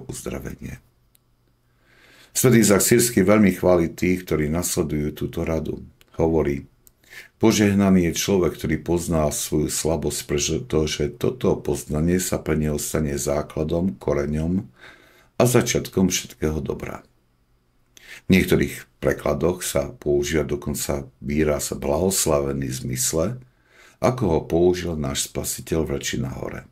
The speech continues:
Aj keď je spoznávanie stavu duše často nepríjemným a zahambujúcim procesom,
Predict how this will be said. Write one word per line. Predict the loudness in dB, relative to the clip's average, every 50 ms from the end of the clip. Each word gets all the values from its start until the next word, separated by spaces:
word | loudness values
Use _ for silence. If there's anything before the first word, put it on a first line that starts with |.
| _ _ _ _ _ _ _ _ _ _ _ _ _ _ _ _ _ _ _ -20 -20 -10 -2
Aj | 2 2 2
keď | 4 4 6 6
je | 8 6 6 4 0 -4
spoznávanie | -6 0 2 2 4 4 4 4 2 4 2 0 0 0 0 0 -2 -2 -6
stavu | -8 -8 -6 0 2 2 2 2 0 -2
duše | -4 -4 -2 -2 -2 0
často | 0 -2 -2 -2 -2 -2 0
nepríjemným | 0 0 0 0 -2 -6 -4 -2 -2 -2 -2 -4 -4 -4 -2 -2 -2 -4 -4 -6
a | -6 -6
zahambujúcim | -4 -2 -2 -2 0 0 0 0 0 0 0 -2 -4 -4 -6 -4
procesom, | -4 -4 -4 -2 -2 -4 -2 0 0 0 2 0 0 -4